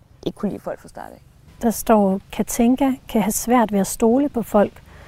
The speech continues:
Speaker 2: og har en tendens til at føle sig udnyttet." Føler du dig nogle gange udnyttet?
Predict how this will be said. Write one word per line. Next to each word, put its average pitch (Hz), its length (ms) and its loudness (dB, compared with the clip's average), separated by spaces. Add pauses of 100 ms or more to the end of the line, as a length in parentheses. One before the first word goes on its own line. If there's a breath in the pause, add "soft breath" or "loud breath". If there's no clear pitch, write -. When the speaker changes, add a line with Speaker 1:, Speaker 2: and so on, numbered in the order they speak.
(300 loud breath)
Speaker 2:
og 180 100 -4
har 226 160 4
en 202 80 2
tendens 226 580 -2
til - 140 -2
at 208 80 0
føle 202 260 -2
sig - 200 -10
udnyttet." 254 540 2 (920)
Føler 220 240 2
du 214 140 -6
dig 214 160 2
nogle 240 160 2
gange 254 240 2
udnyttet? 277 440 0